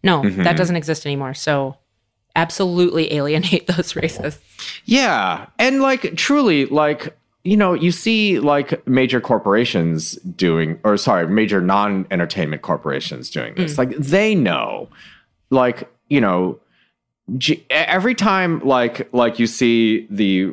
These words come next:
Speaker 2: racist online o-, outrage that, like, corporations are just being woke. It's like,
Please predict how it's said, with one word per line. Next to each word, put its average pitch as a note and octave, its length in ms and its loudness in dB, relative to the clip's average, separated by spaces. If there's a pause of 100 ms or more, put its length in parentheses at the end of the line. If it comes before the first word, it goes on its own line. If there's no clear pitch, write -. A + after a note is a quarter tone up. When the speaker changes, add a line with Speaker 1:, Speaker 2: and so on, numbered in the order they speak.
(120)
Speaker 2:
racist F#2+ 520 0
online F2 440 0
o-, D#2+ 180 -4
outrage F#2 580 0
that, E2 140 -2
like, E2 160 -2
corporations A2 600 0
are F#2 100 2
just G2+ 220 -6
being F#2+ 280 2
woke. G2 460 0 (560)
It's F3 160 2
like, G#3 200 0